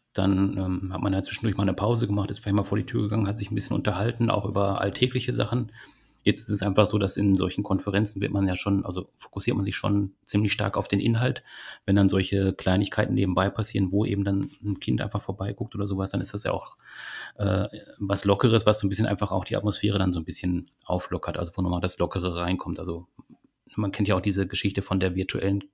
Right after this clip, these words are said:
äh, Kaffeeecke, die man einrichten müsste oder die auch eingerichtet ist ja bei einigen schon, weil die einfach dann sagen, dieses Persönliche, dieses Soziale gehört einfach auch noch mit da rein, sonst fokussiert man sich den ganzen Tag nur auf den Bildschirm und auf die Bildchen,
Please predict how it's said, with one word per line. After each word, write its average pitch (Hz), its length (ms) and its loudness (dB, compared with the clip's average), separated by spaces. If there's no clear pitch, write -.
äh, 95 260 -2
Kaffeeecke, 120 680 0
die 104 80 2
man 101 160 4
einrichten 107 580 0
müsste 120 240 0
oder 104 140 2
die 101 160 0
auch 92 140 -4
eingerichtet 98 440 -2
ist 123 140 -2
ja 117 100 -2
bei 110 220 -2
einigen 104 480 0
schon, 101 260 0
weil 98 80 4
die 98 140 2
einfach 95 160 -2
dann 92 160 0
sagen, 90 320 0
dieses 98 340 -2
Persönliche, 110 640 2
dieses 98 280 0
Soziale 98 440 -2
gehört 95 220 -4
einfach 95 200 -6
auch 87 40 -2
noch 95 120 -2
mit 95 140 -4
da 90 60 0
rein, 87 180 -2
sonst 87 340 0
fokussiert 110 380 2
man 104 80 2
sich 98 140 0
den 98 100 -2
ganzen 101 240 2
Tag - 200 -2
nur 101 100 2
auf 95 80 0
den 95 120 -2
Bildschirm 101 460 0
und 104 120 -2
auf 95 120 -6
die - 100 -12
Bildchen, 101 580 0